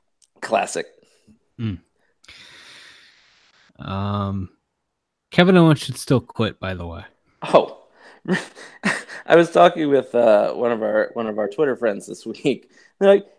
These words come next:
Speaker 1: "You remember when Kevin came back the week after he quit, and they said some line about how he now is, like, allowed to do whatever he wants on Raw and can attack <laughs> whoever he wants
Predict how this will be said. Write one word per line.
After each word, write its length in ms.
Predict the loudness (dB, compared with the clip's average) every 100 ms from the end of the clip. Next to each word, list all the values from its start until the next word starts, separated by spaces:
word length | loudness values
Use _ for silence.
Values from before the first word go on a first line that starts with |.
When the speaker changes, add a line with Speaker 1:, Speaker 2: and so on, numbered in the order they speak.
| -10
Speaker 1:
"You 80 |
remember 200 | -6 -2
when 160 | -2 -2
Kevin 360 | 0 0 0 -4
came 300 | -4 -2 2
back 380 | 4 4 0
the 80 | -8
week 240 | -6 -4 0
after 340 | 0 -2 -8
he 80 | -8
quit, 500 | -10 -4 -2 -2 -6 _ _ _ _
and 140 | -6 -4
they 100 | -4
said 300 | 0 0 0
some 300 | -2 -2 -2
line 640 | -2 -2 -2 -6 -8 -10 -16 _ -12
about 540 | -2 2 4 4 2 -2 _ _ _
how 220 | -2 -2
he 200 | -2 -8
now 420 | -6 -4 -2 -2
is, 140 | -4 -8
like, 160 | -8
allowed 340 | -6 -4 -4 -4
to 60 |
do 240 | -10 -10 -6
whatever 320 | -4 -4 -4
he 160 | -12 -8
wants 320 | -8 -8 -6
on 160 | -6 -2
Raw 400 | 4 6 6 4
and 140 | -2
can 100 | -12
attack 420 | -2 0 0 -2
<laughs> 40 | -6
whoever 320 | -6 -4 -4
he 80 | -8
wants 800 | -8 -8 -8 -10 -16 -20 -20